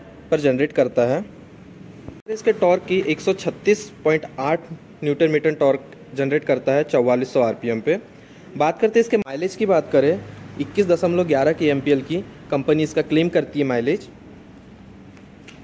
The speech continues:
चलिए अब बात कर लेते हैं इसके ट्रांसमिशन की। मैनुअल ट्रांसमिशन with five gear में है ये मॉडल, डेल्टा मॉडल है ये विटारा का।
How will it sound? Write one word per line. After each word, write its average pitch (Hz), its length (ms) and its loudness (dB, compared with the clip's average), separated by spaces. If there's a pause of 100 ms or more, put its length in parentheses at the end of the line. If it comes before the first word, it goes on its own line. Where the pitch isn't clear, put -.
(120)
चलिए 202 340 0 (240)
अब 151 120 -6
बात 147 280 -2
कर 170 80 2
लेते 160 340 2
हैं 170 140 0
इसके 196 220 -2
ट्रांसमिशन 143 680 -2
की। 104 160 -12 (380)
मैनुअल 165 300 2
ट्रांसमिशन 185 680 -2
with 170 260 -2
five 147 240 0
gear 160 180 2
में 156 160 0
है 139 140 2
ये 139 100 2
मॉडल, 135 320 0 (120)
डेल्टा 135 320 0
मॉडल 135 320 2
है 123 80 2
ये 131 60 0
विटारा 120 340 0
का। 165 180 -2